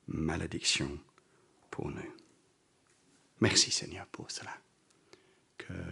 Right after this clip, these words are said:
ici présent, chacun soit capable de placer leur foi en ce Christ, mort et ressuscité, et de vivre pour le Christ. Non pas toujours dépendant de notre propre performance,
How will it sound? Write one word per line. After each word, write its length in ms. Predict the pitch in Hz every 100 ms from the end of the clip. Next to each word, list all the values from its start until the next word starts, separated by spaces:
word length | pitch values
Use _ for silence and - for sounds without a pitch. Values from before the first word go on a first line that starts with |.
| 82 80 -
ici 440 | 107 - 110 101
présent, 540 | 98 - 90 78 78 76
chacun 540 | - - - 85 80 - - - - - -
soit 180 | 85
capable 560 | - 76 - 85 73 73 -
de 100 | - - - _ - -
placer 540 | - - 101 - - 87
leur 260 | 85 -
foi 340 | - 80 73 - - - - - - - - - _ -
en 140 | 85
ce 180 | - -
Christ, 640 | - - - - - - - _
mort 360 | 95 90 85 110 180 - 87
et 60 |
ressuscité, 680 | - - - - - - - 120
et 180 | 98
de 140 | 92 98
vivre 760 | 92 92 95 101 95 82 - - 101 - - - - - - - -
pour 180 | - 87
le 120 | 92
Christ. 680 | - - 113 - - - - _ _ _ - - - -
Non 160 | 101 101
pas 420 | 110 98 92 - - - -
toujours 480 | - 104 98 82 78
dépendant 640 | 85 98 - 90 90 87
de 140 | 82
notre 260 | 78 80 -
propre 360 | - - - -
performance, 960 | - - - 76 76 - - - -